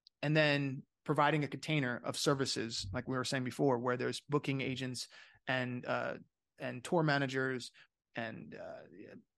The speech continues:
A and R producers who all understand that they, in this version of the life that they're living, they have free will and they have the choice to,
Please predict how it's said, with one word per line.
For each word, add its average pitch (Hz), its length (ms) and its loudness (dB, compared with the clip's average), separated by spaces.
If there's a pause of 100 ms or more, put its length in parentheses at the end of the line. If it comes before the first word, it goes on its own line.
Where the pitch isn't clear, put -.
(320)
A 156 120 2
and 147 100 4
R 139 480 2 (200)
producers 143 800 2 (180)
who 165 220 2
all 165 300 8
understand 151 600 2
that 131 140 -8
they, 131 420 0 (760)
in 156 160 6
this 214 240 8
version 156 320 4
of 139 60 0
the 135 80 0
life 135 240 0
that 127 140 0
they're 131 140 0
living, 123 480 -4 (180)
they 143 100 0
have 143 160 2
free 160 220 4
will 147 180 6
and 143 80 4
they 135 40 2
have 127 80 -2
the 123 80 -6
choice 170 440 2
to, 110 340 -4